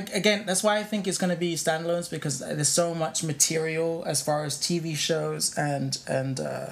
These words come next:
and animated series that I think it's gonna be standalones to figure out, you know, who are these characters, where can we put this new trilogy in to it, and then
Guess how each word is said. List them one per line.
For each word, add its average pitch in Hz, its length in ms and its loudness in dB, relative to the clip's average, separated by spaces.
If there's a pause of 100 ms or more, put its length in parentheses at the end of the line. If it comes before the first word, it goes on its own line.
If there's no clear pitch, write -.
(880)
and 127 240 0
animated 151 500 0
series 139 840 2 (480)
that 143 300 2
I 135 80 0
think 135 260 -2
it's 151 140 2
gonna 143 220 0
be 135 400 0
standalones 160 800 4
to 147 60 -2
figure 147 300 0
out, 139 160 -2
you 127 60 0
know, 123 240 -4
who 170 160 4
are 175 60 -2
these 160 200 -2
characters, 147 800 0
where 151 360 0
can 139 320 0
we 143 240 2
put - 340 -4
this 151 260 2
new 143 280 2
trilogy 139 580 0
in 131 380 0 (520)
to 135 520 2
it, 131 440 0
and 135 240 0
then 123 400 -2